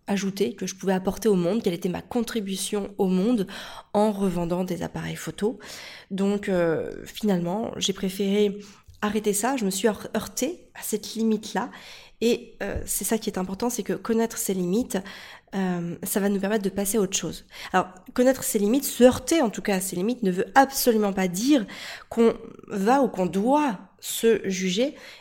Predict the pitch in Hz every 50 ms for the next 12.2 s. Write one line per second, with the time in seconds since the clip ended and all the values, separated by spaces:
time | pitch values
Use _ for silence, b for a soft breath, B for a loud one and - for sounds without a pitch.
0 | B B _ _ _ - 302 285 294 - 226 208 196 - - 196 180 220 240 226
1 | 208 185 180 190 b b b b b b - - 202 202 208 - 226 220 - 190
2 | - - - - - - - 311 262 - - 226 214 208 196 190 196 - - -
3 | 220 214 196 - - - 196 190 185 185 190 190 190 - - 190 196 208 220 262
4 | 262 254 - - - - - 240 220 214 202 180 202 - - - - 190 - -
5 | - _ - 175 175 214 247 262 247 233 214 - - - 208 202 202 208 - -
6 | - 180 175 175 180 - - - - - - B B B B B B B B -
7 | - - 214 - 233 226 - - - 202 208 220 233 285 311 294 262 226 208 190
8 | 208 196 202 - 185 180 B B B B B B B B 220 226 254 262 247 247
9 | 220 208 196 196 196 196 196 - - - - - - 302 - - - 247 233 220
10 | 220 208 196 190 185 185 185 - 190 190 190 - 262 254 247 - - - 190 196
11 | 208 196 - - - 196 - - 208 190 185 180 185 - - 277 247 214 190 180
12 | 170 180 190 -